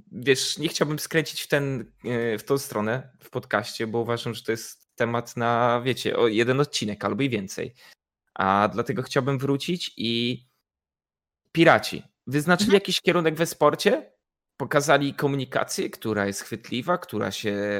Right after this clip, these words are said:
Speaker 1: klika i mam wrażenie, że mamy wiele teraz, y, drużyn, bo ogólnie jakby punkt, który sobie zapisałem jako pierwszy do dyskusji, bezpłciowość organizacji.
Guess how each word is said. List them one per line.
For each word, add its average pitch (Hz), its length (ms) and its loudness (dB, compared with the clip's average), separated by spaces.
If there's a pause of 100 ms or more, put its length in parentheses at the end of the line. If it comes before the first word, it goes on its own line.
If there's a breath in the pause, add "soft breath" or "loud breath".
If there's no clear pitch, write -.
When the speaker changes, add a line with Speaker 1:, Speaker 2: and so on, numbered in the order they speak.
(320)
Speaker 1:
klika 165 640 -2 (840)
i 123 360 -2
mam 143 160 0
wrażenie, 160 500 2
że 135 180 2
mamy 135 320 2
wiele 147 340 2
teraz, 135 540 -2
y, 117 400 -4
drużyn, 131 600 -2 (520)
bo - 100 4
ogólnie 190 520 2 (880)
jakby 139 260 2
punkt, 208 320 -2
który 175 200 0
sobie 151 200 -4
zapisałem 160 320 0
jako 156 140 -2
pierwszy 156 340 -2
do 139 100 2
dyskusji, 170 580 -8 (280 soft breath)
bezpłciowość 160 840 0
organizacji. 131 680 -2